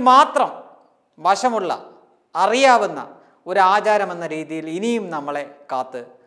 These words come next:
ഇതേപോലെ ഈ ഹർത്താലുകളും ദേശീയ പണിമുടക്കുകളുമൊക്കെ ഉണ്ടാവും. ഒരു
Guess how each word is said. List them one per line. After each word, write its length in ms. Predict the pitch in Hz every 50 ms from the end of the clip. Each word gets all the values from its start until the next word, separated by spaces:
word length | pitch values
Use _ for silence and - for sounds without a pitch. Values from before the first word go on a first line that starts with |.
| _ _ _ _ - 139
ഇതേപോലെ 440 | 135 151 147 135 131 131 117 120 117 117 - _ _ _ _ _ 135 135
ഈ 40 | 131 123 127 127 -
ഹർത്താലുകളും 760 | 135 131 - - - 160 143 135 123 117 113 113 107 104 104 98 123 147
ദേശീയ 360 | 151 143 - - 143 123 107 104 - _ -
പണിമുടക്കുകളുമൊക്കെ 800 | 139 139 147 147 143 131 127 113 - 120 107 107 - - 110 _ _ _ _ _ _ _ - 127
ഉണ്ടാവും. 400 | 127 120 113 92 87 92 - _ _ _ _ _ _ _ _ _ _ _ _ _ _ _ _ _ _ _ _ _ _ _ _ _ _ _ _
ഒരു 260 | - 190 269 285 339